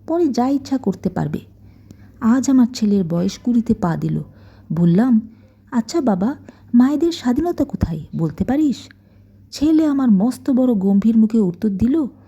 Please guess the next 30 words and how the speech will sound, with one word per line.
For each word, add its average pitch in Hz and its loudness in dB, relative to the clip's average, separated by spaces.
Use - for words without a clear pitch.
"এখন 294 -2
কি 330 2
আর 320 4
সেই 277 0
সময় 277 0
আছে 175 0
নাকি 160 -6
যা 160 -2
ইচ্ছা 196 -2
তাই 180 0
করবে? 233 2
অনেক 349 0
কিছুই 294 2
করেছো 202 0
এই 185 0
জীবনে, 160 -2
এবার 185 0
আমাদের 185 4
মতো 254 2
করে 240 0
চলার 175 -2
চেষ্টা 165 -6
করো।" 240 0
জানেন 196 4
আপনারা, 190 -2
মেয়ে 233 6
মানুষের 262 -2
স্বাধীনতা 185 -4
হয় 170 -2
না 165 0